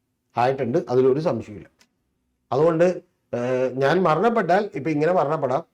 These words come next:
പ്ലസ് എന്ത് ചെയ്യും? മറ്റേ, ഏഹ്, ഏഹ്, ഇപ്പൊ എന്റെ കുടുംബത്തിനെങ്കിലും ചെറിയൊരു സമാധാനം ഉണ്ടാവും. അല്ലെന്നുണ്ടെങ്കിൽ എന്ത് ചെയ്യേണ്ടി വരും?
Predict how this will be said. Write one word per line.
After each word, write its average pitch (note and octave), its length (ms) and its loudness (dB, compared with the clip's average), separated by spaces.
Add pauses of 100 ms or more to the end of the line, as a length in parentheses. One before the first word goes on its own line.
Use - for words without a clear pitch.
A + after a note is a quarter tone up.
പ്ലസ് F3+ 360 0
എന്ത് C#3 220 0
ചെയ്യും? A2 220 -2 (380)
മറ്റേ, C#3+ 420 0
ഏഹ്, B2 680 -4 (300)
ഏഹ്, C3 800 -8
ഇപ്പൊ D3 260 -2
എന്റെ C#3+ 220 0
കുടുംബത്തിനെങ്കിലും D#3 720 -2
ചെറിയൊരു C#3 440 -4
സമാധാനം C3+ 520 -4
ഉണ്ടാവും. C3+ 360 -2
അല്ലെന്നുണ്ടെങ്കിൽ D3+ 640 -2
എന്ത് A#2+ 140 -4
ചെയ്യേണ്ടി A#2+ 240 -6
വരും? F#2+ 160 -10